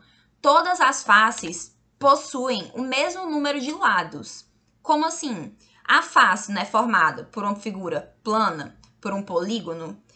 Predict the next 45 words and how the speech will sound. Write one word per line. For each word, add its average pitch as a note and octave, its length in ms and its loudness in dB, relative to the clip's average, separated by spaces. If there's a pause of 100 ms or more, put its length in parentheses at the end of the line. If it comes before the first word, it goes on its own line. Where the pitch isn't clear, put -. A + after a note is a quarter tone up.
(340)
Se - 240 -8
eu C#4 120 2
disser, C#4 640 -2 (640)
se C4 280 -6
for B3+ 460 8
um A#3+ 80 -6
triângulo, A3 480 -6
se - 120 -14
for G#3+ 200 -10
aqui G#3+ 160 -10
no G#3+ 120 -8
caso G#3+ 400 -4
do A3 120 -8
cubo, E3+ 360 -10
né? E3+ 260 -10 (340)
Todas D#4+ 340 -2
as D#4 220 -2
faces G3+ 400 -2
não G3 100 -12
são G3 240 -10
quadrados, F3+ 920 0
o G3+ 80 -16
quadrado F#3+ 500 0
não F3 80 -12
tem E3+ 160 -12
quatro A#3 440 -4
lados, F#3 560 -2 (380)
então A#3 240 -6
quer A#3 180 -4
dizer A3+ 360 -4
que - 240 -14
uma F#4+ 180 -4
face B3+ 360 -2
que A#3 100 -8
eu G#3+ 40 -6
pegar, G#3 440 -4
se - 120 -10
ela F#3+ 140 -2
for B3 420 -2
um B3 80 -12
po-, A#3 280 -6
um A3+ 100 -6
poliedro A3 460 -6
de F3+ 100 -12
Platão, F#3 640 -6